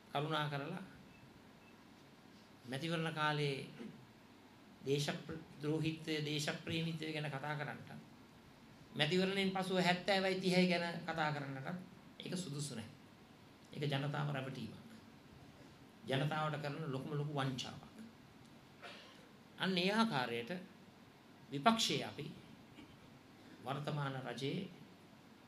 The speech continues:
ඒ ජයග්‍රාහී ප්‍රතිපත්ති මාලාව මහ පොළොවේ ක්‍රියාත්මක කිරීම සඳහා උපරිම සහයෝගය ලබා දෙන්න. දැන් මං හිතන්නේ අපේ ජනතාවටත්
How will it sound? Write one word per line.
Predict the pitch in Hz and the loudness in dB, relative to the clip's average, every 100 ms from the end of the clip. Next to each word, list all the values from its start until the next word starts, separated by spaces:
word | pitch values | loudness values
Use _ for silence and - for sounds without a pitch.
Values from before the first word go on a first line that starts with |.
| - - - - - - - | -20 -20 -20 -20 -20 -16 -6
ඒ | 135 | -2
ජයග්‍රාහී | 127 135 160 175 165 190 208 208 226 220 | 2 4 4 2 6 10 10 12 10 10
ප්‍රතිපත්ති | 202 190 175 - 180 | 8 4 2 2 0
මාලාව | 160 156 156 147 139 139 - - - - - - | 0 2 2 0 0 -4 -8 -14 -18 -18 -20 -4
මහ | 139 - | 4 6
පොළොවේ | 214 262 254 226 | 8 8 10 10
ක්‍රියාත්මක | 185 185 175 170 165 | 10 8 6 6 -4
කිරීම | - 160 147 | -4 -4 -4
සඳහා | 143 135 139 - - - - - - - - - - - - - | -4 -2 -2 -4 -8 -14 -14 -14 -14 -16 -16 -18 -18 -18 -18 -4
උපරිම | 208 - 269 240 247 | -2 6 8 8 8
සහයෝගය | 220 180 185 180 | 6 6 6 6
ලබා | 160 147 - | 2 -4 -8
දෙන්න. | - - - - - - - - - - - - - - - - - - - - - - | -12 -14 -14 -16 -16 -18 -18 -16 -16 -16 -18 -18 -18 -18 -20 -18 -18 -20 -20 -20 -20 -6
දැන් | 131 127 | -2 0
මං | 131 | 0
හිතන්නේ | 127 131 131 127 | -2 -2 -2 -2
අපේ | 127 | -2
ජනතාවටත් | 117 120 123 123 120 117 214 | -2 -4 -4 -4 -2 2 0